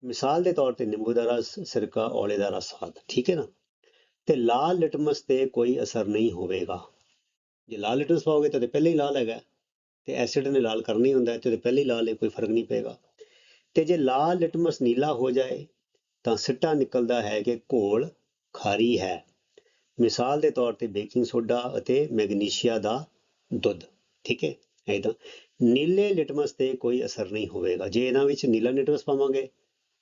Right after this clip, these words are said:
ਤੇ ਇਹ ਤਾਂ ਨੀਲਾ ਕਰਦਾ ਹੀ ਹੈ ਪਹਿਲੇ ਹੀ, ਤੋਂ ਪਹਿਲੇ ਹੀ ਨੀਲਾ ਹੈ, ਤਾਂ ਉਹਨੂੰ ਫਰਕ ਨਹੀਂ ਪਏਗਾ। ਤੇ ਜੇ ਲਾਲ ਜਾਂ ਨੀਲਾ ਲਿਟਮਸ ਦੋਵੇਂ ਬੇਅਸਰ ਰਹਿਣ, ਰੰਗ 'ਚ ਕੋਈ ਫਰਕ ਨਾ ਪਵੇ, ਤਾਂ ਸਿੱਟਾ ਨਿਕਲਦਾ ਹੈ ਕਿ ਘੋਲ ਉਦਾਸੀਨ ਹੈ,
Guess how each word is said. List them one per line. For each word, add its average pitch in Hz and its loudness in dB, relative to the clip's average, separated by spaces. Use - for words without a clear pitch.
ਤੇ 135 2
ਇਹ 139 2
ਤਾਂ 156 2
ਨੀਲਾ 156 2
ਕਰਦਾ 160 0
ਹੀ 170 0
ਹੈ 165 2
ਪਹਿਲੇ 151 0
ਹੀ, 139 -2
ਤੋਂ 123 -4
ਪਹਿਲੇ 139 0
ਹੀ 160 2
ਨੀਲਾ 139 0
ਹੈ, 131 0
ਤਾਂ 123 0
ਉਹਨੂੰ 120 -2
ਫਰਕ 101 -4
ਨਹੀਂ 135 2
ਪਏਗਾ। 123 0
ਤੇ 170 2
ਜੇ 160 2
ਲਾਲ 147 2
ਜਾਂ 143 0
ਨੀਲਾ 127 -2
ਲਿਟਮਸ 123 -2
ਦੋਵੇਂ 127 2
ਬੇਅਸਰ 123 0
ਰਹਿਣ, 113 0
ਰੰਗ 120 2
'ਚ 135 -6
ਕੋਈ 151 0
ਫਰਕ 127 -2
ਨਾ 131 0
ਪਵੇ, 107 -4
ਤਾਂ 120 2
ਸਿੱਟਾ 147 -2
ਨਿਕਲਦਾ 127 0
ਹੈ 113 -2
ਕਿ 117 0
ਘੋਲ 117 2
ਉਦਾਸੀਨ 120 -2
ਹੈ, 92 -4